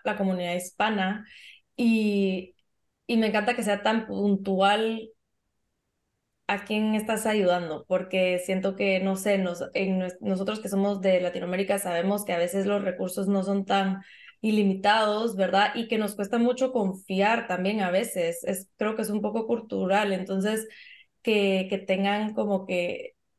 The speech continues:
esa, esa información disponible para ellos, eh, con alguien que confían, que les está también trayendo los suplementos y soluciones, como que siento que,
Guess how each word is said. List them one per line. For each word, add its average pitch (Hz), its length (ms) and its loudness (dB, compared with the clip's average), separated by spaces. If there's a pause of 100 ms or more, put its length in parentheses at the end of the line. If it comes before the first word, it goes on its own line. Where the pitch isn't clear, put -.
(760)
esa, 196 540 2
esa 208 200 -4
información 220 640 0
disponible 202 420 0
para 190 280 2
ellos, 190 480 2 (400)
eh, 196 320 2
con 190 140 0
alguien 196 220 2
que 202 120 -2
confían, 196 800 0
que 175 420 2
les 185 260 -2
está 180 200 -4
también 190 320 2
trayendo 190 320 2
los 185 100 0
suplementos 190 580 0
y 196 60 -4
soluciones, 196 640 0
como 190 160 -2
que - 100 -6
siento 180 280 -6
que, 180 300 -2